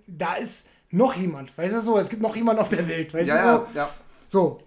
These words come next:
Speaker 1: das wäre jetzt meine vernünftige Erklärung dafür. Aber so tief greife ich da auch nicht rein, muss ich
Speaker 2: Ja,
Speaker 1: dazu
Speaker 2: wenn,
Speaker 1: sagen.
Speaker 2: wenn, wenn ich einen Film gucke, dann, und die, der Film mir irgendwas erzählt, denke ich mir so, "Alles klar, das haben die jetzt bestimmt nicht ohne Grund gesagt, das wird bestimmt nochmal aufgegriffen", so.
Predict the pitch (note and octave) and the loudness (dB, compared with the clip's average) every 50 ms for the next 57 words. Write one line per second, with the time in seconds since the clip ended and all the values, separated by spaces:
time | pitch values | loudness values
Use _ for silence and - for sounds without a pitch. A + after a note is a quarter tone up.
0 | _ - G#3+ G#3+ G#3+ A#3 A3+ G#3+ G#3+ G#3+ - D#3 D#3+ F3 G#3 G#3 F#3+ - - - | _ 0 0 2 4 4 6 6 4 2 2 2 2 4 4 4 4 2 -2 -2
1 | E3 F3+ F3+ F3 - F3 E3 D#3+ C#3+ - - C#3+ D#3+ F3 E3 D3 D3+ B2 - - | -2 0 0 -2 -2 -4 -4 -4 -4 -6 -6 -4 -4 -2 -2 -4 -6 -8 -10 -10
2 | C#3+ D3 C#3+ D#3+ F3 G3 G3 E3+ E3+ G#3 A3 G#3+ - A#3 G#3 - - - E3 F3+ | -10 -8 -4 0 2 2 4 4 2 2 2 2 0 -2 -2 -4 -8 -6 -2 0
3 | G#3 A#3 A#3+ - - F#3+ F3+ G3 G3+ D#3+ D#3 D3+ E3 F#3+ G#3 G3+ E3 C#3 - - | 0 0 0 0 0 0 0 0 0 -2 -2 -2 0 2 2 2 0 -2 -6 -6
4 | E3+ E3 D#3 D3+ D3 E3 F3 F#3 - F3+ F3+ F3+ E3+ F#3 G3 A#3+ A3+ - G#3+ E3 | -6 -4 -4 -2 -2 0 -2 -2 0 -2 -2 0 0 0 -2 -2 -2 -2 -2 -2
5 | - G3+ B3 C4 - - C4 C4 C4+ B3+ A3 G#3 G#3 G#3+ A3 F#3+ D#3+ C3+ F3 F3 | 0 0 0 2 2 2 2 2 4 2 2 2 2 0 -2 -4 -4 -2 -2 -2
6 | F#3+ G3 F3+ D3 F3 E3 E3 - G3+ G3+ A3 G#3+ G#3 G3 E3+ E3+ - - - G#3+ | -2 -2 -2 0 0 0 0 0 0 0 0 0 0 -2 -2 -4 -6 -6 -4 -2
7 | B3 B3+ B3+ A3 A3+ - G#3 A3+ A3 F#3+ G#3 G3 - E3 F#3 F#3+ - - - F3+ | -2 0 0 -2 -2 -2 -4 -4 -2 -2 -4 -4 -4 -4 -4 -4 -4 -4 -4 -2
8 | F#3+ - - G3+ F3+ D#3+ F3+ F#3 F#3+ F3+ F#3 F3+ - - - D#3 E3 - A#3+ A#3+ | -2 -2 -2 -2 -2 -4 -4 -2 0 -2 -2 -2 -4 -12 -12 -10 -8 -8 -8 -8
9 | G#3 G3 F#3+ E3+ D#3+ D#3+ A#3+ C4+ - B3 G3+ A3 A3+ G#3+ G3 D#3+ - F#3+ E3 D#3+ | -6 -4 -4 -2 -2 -2 -2 -2 0 0 0 0 0 -2 -4 -6 -6 -8 -8 -6
10 | F3+ E3+ - A#3+ B3+ - G3+ F3 F3 D#3+ F#3 A#3 A#3+ - - B3 F#3 - C#3+ D3+ | -6 -4 -4 -4 -4 -4 -4 -4 -2 -2 -2 -2 -2 -2 -4 -6 -4 -4 -6 -8
11 | - D#3+ C#3+ A#2 - - G3 D3 D3 C#3 B2+ B2+ | -8 -8 -10 -10 -12 -14 -10 -6 -4 -4 -4 -6